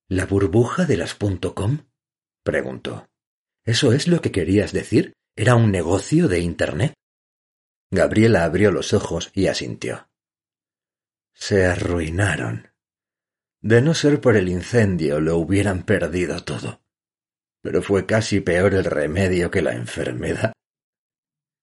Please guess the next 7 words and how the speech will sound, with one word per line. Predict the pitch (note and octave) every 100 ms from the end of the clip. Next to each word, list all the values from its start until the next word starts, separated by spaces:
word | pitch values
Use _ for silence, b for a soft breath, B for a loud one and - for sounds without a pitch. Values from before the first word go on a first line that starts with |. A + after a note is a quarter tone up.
| _ _ _ _ _ _ _ -
Volvió | E2+ D#2+ E2+ C#2+
a | C2
reír, | - A#1+ A#1 - _
alzando | G#2 F2 G2 B1 A1+
la | A1+ G#1+
copa. | A1+ - - _ _ _ _ _ _ _ _ _
"Vino". | E2+ F#2 F#2 B2 F2 - - -